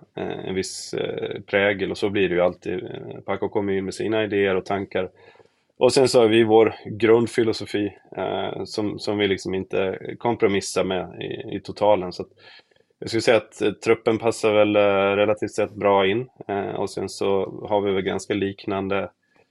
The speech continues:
tankar om vilken typ av förändringar vi önskar göra. Så att det passar väl rätt så bra in. Och sen så blir det alltid någon detalj, någon spelare, någon position sådär som man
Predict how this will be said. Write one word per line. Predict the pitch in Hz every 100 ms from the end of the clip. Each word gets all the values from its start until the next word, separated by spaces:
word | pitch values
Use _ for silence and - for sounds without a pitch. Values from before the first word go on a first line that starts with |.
| _ _
tankar | - 110 104 -
om | 98
vilken | 101 98 - 101 98 _ -
typ | 104 98 -
av | 95 90 90 - -
förändringar | - 101 95 92 87
vi |
önskar | 92 - 92
göra. | 95 101 92
Så | 98
att | - _ _ _ _ _ _ -
det | -
passar | 131 117
väl | 101
rätt | 104
så | 98
bra | 92 104 104
in. |
Och | 95
sen | 107
så | 107
blir | 107 98
det |
alltid | 95 92 95
någon | 98
detalj, | 98 92 95 95
någon | 98
spelare, | 92 - 95 98 98 90
någon | 95 95
position | 98 101 - 95 92
sådär | - 92
som | - 92
man | 90